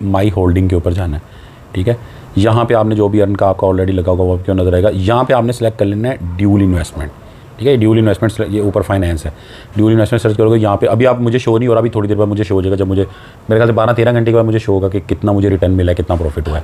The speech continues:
अब आप मुझे ये बताओ कि KuCoin का complete tutorial आप लोगों को चाहिए, शायद ये लंबा हो, बहुत ही, Binance से भी लंबा हो, दो तीन घंटे का भी हो सकता है, लेकिन ये कि इस तरह की चीज़ें जो है ना वो बहुत ही easy करके काफ़ी सारी चीज़ें जो काम की आ सकती हैं आपकी, सारी नहीं,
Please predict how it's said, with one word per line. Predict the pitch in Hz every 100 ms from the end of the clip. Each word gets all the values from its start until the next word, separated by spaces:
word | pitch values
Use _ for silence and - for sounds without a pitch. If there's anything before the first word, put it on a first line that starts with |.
| -
अब | 147
आप | 170
मुझे | 170 165
ये | 135
बताओ | 147 143 139
कि | 151 -
KuCoin | 135 131 123 117
का | 127 127 - - - - -
complete | 127 120 120 120
tutorial | 120 110 107 107
आप | 98
लोगों | 107
को | 107
चाहिए, | 98 87 104
शायद | 95 107 110
ये | 117
लंबा | 101 101 110
हो, | 98
बहुत | 98 104
ही, | 101
Binance | 101 98 101
से | 104
भी |
लंबा | 98 92 95
हो, |
दो | 92
तीन | 92 98
घंटे | 90 82
का | 95
भी | 95
हो | 80
सकता | 73 95
है, | - - - 110
लेकिन | 113 120
ये | 120
कि | 131 -
इस | 131 -
तरह | 143 143
की | 143
चीज़ें | 110 104 123
जो | 117
है |
ना | 107
वो | 107 107 - - - - 107
बहुत | 110 120
ही | 127
easy | 101 110 113
करके | 101 104 104 - -
काफ़ी | 113 107 117
सारी | 110
चीज़ें | 98 98
जो | 107
काम | 135 139 139
की | 139
आ | 131 101
सकती | 98 104
हैं | 87
आपकी, | 80 87
सारी | - 107
नहीं, | 120